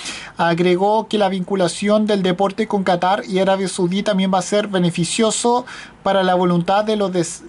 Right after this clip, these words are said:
y los deseos de cambio que se están mostrando en estos países. Bueno, como sabemos, la empresa petrolífera saudí, eh, es una de las mayores, eh,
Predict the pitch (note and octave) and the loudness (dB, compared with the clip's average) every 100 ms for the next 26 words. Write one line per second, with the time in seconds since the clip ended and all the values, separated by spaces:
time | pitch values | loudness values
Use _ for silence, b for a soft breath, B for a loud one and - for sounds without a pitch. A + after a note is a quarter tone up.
0 | - - E3+ F3 F3 E3 G#3 G#3 G3 G3 | -8 -2 2 2 2 0 0 0 0 0
1 | G#3 G#3 F#3 F#3 G3 F#3+ F#3 G#3 G#3 G3+ | 0 -2 -4 -2 0 0 0 0 2 2
2 | G#3+ G3 A3 G#3+ A#3 F3+ - A#2+ - F#3 | 2 0 -2 0 0 0 -6 -8 -2 -2
3 | B2 - - B B B B B - F#3 | -2 -6 -18 B B B B B -2 0
4 | G3 A3 A3 A#3 B3 A#3+ G#3+ F#3+ F#3 F3+ | 2 2 4 4 4 2 2 4 4 2
5 | F3 G#3 G3+ A#3 A3 G3+ F#3 F3+ F3+ G#3 | -2 -6 -2 -2 0 0 0 0 0 0
6 | A3 G3+ G#3 G3+ F#3 D#3+ F#3 G#3+ G#3 A#3 | -2 0 0 0 0 0 0 0 2 0
7 | B B - - F3+ F#3+ F3+ - G#3 G#3+ | B B -6 0 2 2 0 0 2 2
8 | G#3+ G3+ F#3 E3 G3 G3+ A#3 A#3 - G3+ | 2 2 2 0 0 2 2 0 -6 -2
9 | F#3 F3+ F3 F3 E3+ | 2 4 4 4 4